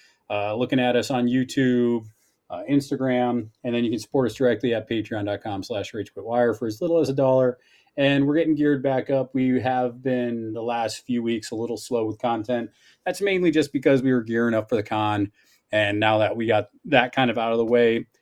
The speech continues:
uh, we got a <laughs> lot of material coming out just because a lot of, just a lot of interesting things happen, happen in cons that give you idea for co-, ideas for content. So always good to go to those things just to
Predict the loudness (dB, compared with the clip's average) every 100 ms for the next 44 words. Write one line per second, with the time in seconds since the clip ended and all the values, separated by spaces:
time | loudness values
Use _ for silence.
0 | _ _ -6 -2 2 4 4 4 0 0
1 | 2 2 0 -2 -4 -2 -2 -2 -4 -2
2 | -2 -4 -6 -8 -6 -2 -2 -2 -8 _
3 | -20 -20 -12 -10 -10 0 2 4 0 -6
4 | _ -4 0 4 4 4 6 6 6 4
5 | 0 0 -2 0 0 0 -4 -4 -2 0
6 | 0 0 0 -2 -2 0 0 -2 -6 -4
7 | -4 -2 -2 -2 -4 -4 -4 -8 -8 -8
8 | -4 -4 -4 -6 -6 -10 -10 -8 -8 -12
9 | -12 -6 -4 -4 -8 _ _ _ _ 2
10 | 4 4 2 0 -2 -2 -2 -2 -4 -4
11 | -4 -4 -4 -8 -4 -2 -2